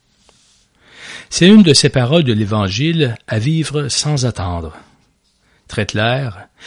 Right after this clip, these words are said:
mais exigeante à la fois. Elle requiert peu de commentaires. Pour saisir sa force,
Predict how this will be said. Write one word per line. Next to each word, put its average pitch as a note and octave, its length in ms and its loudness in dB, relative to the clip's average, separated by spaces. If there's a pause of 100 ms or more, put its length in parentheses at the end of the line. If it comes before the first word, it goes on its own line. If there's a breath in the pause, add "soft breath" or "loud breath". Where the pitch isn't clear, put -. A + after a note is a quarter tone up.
(180 loud breath)
mais D3 200 4
exigeante C3+ 720 0
à F#2+ 60 -4
la F#2 100 -4
fois. E2+ 360 -10 (840 loud breath)
Elle A2+ 140 0
requiert A#2+ 540 -2
peu - 180 -8
de B2+ 100 -2
commentaires. F2+ 800 -6 (1040 loud breath)
Pour D3 160 0
saisir D#3+ 680 0
sa - 180 -4
force, - 460 -8